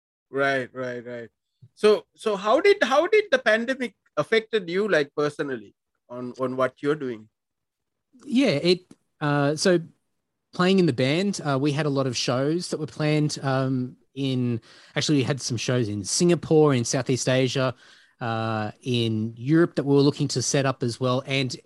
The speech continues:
Speaker 2: in our own country here in Australia. And of course, like every other band, they all got cancelled. And we thought, "Oh, maybe it'll just be a few months." And then it just kept getting longer and longer and longer. So, um, so that was tough, but we, we've used the time really well. We've,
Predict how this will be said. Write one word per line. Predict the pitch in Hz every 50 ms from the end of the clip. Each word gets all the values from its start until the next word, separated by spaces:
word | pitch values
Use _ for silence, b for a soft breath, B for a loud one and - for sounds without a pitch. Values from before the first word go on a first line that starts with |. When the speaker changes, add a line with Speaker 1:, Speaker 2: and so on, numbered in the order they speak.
| _ _
Speaker 2:
in | 175 147
our | 135 131 123 131
own | 143 160
country | - - 123 117 - 127 117
here | 107 120 123
in | 120 113
Australia. | 110 - - 127 120 123 123 120 113 - -
And | 131 127 123 127 123 117 - _ _ _ _ _ _ _ _ _ -
of | 127 120
course, | - - 143 147 -
like | 147 - 131
every | 131 123 131 135
other | 143 151
band, | 135 127 123 127 147 160 -
they | 139 131 123
all | 127 131 131
got | 131 127 -
cancelled. | - 143 135 156 151 - 143 110 95 - B B B B B B B B B B B B B
And | 151 143 139
we | 135 131
thought, | - 147 139 139 143 -
"Oh, | - 131 135 135
maybe | 147 156 165 165 165 151
it'll | 147 143 135
just | 127 - 127 -
be | 151 135
a | 120
few | - - 147 135
months." | 143 156 240 262 - - - - - _ _ _ _ _ _ _ _ _ _ _
And | - 117
then | 123 117
it | 104
just | 107 -
kept | - 131 95 - - _ _ _
getting | 139 113 113 110
longer | 113 113 117 117 113 113 110
and | 107 107
longer | 110 107 107 110 107 104
and | 101 104
longer. | 104 107 104 101 98 95
So, | - - - 135 135 135 127 B B B B B B B B B B B 151
um, | 139 135 135 139 143 139 -
so | - 202
that | 254 -
was | 220 196 -
tough, | - - 147 151 - - - - -
but | 170 165 160
we, | 165 160 165 175 143 156
we've | 165 165 165
used | 151 185 196 214 208 -
the | 185
time | 147 - 165 160 156 160
really | 151 139 135
well. | 127 123 131 135 160 202 214
We've, | 190 151 143 135 127 120